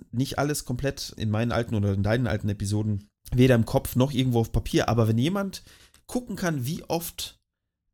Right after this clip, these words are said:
unsere Charaktere in San Francisco zusammengekommen sind, oder beziehungsweise wie viele Charaktere durch San Francisco durchgekommen ist, wir, ich glaube, wir müssen echt mal einen Counter einbauen, wie oft wir in San Francisco waren, in welcher Staffel, und, ähm, versuchen, San Francisco immer wieder einzubauen. Am besten um achtzehnhundertfünfzig,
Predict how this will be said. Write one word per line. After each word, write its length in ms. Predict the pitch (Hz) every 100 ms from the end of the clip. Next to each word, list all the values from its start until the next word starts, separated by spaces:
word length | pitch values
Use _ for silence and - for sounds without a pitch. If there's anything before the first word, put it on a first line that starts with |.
| - - -
unsere 220 | 139 139
Charaktere 320 | 139 139 143
in 60 | 139
San 140 | 127
Francisco 340 | 123 - - 139
zusammengekommen 560 | - 98 101 101 98
sind, 120 | 110
oder 100 | 117
beziehungsweise 400 | 104 - 113 104
wie 100 | 120
viele 240 | - 143 123
Charaktere 340 | 117 - 120
durch 180 | 113 156
San 120 | 151
Francisco 340 | 131 117 - 127
durchgekommen 420 | 147 113 101 101
ist, 100 | 113
wir, 120 | 151
ich 240 | 110 151
glaube, 180 | 175 185
wir 60 | 175
müssen 220 | 185 -
echt 220 | 170 165
mal 60 | 156
einen 100 | 139
Counter 320 | 139 147 147
einbauen, 520 | 127 127 123 131 131
wie 140 | 127 -
oft 220 | 131 -
wir 100 | 123
in 60 |
San 120 | 117 110
Francisco 400 | 104 - 110 95
waren, 200 | 104 117
in 280 | 101 78
welcher 200 | 107 110
Staffel, 340 | 110 117 - 98 - - - -
und, 440 | - 131 135 127 -
ähm, 480 | 131 127 123 127 123
versuchen, 520 | 127 147 127 160 165
San 180 | 160 127
Francisco 460 | 131 123 147 -
immer 280 | - 147 143
wieder 180 | 131 120
einzubauen. 680 | 131 135 113 90 80 90 95
Am 120 | - 104
besten 280 | 127 135
um 140 | 120 131
achtzehnhundertfünfzig, 1040 | 131 - 123 113 - 127 - - 180 165